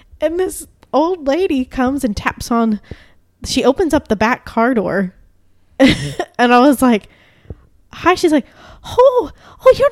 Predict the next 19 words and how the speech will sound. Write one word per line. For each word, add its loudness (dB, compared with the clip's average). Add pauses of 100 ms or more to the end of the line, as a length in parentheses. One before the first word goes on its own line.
not 0
who 0
I 2
thought -2
you 4
were." 4 (560)
And 2
I 2
was 4
like, -2 (540)
"Uh, -10
can -2
we 2
help -2
you 2
find -2
something?" 2
She's -2
like, 0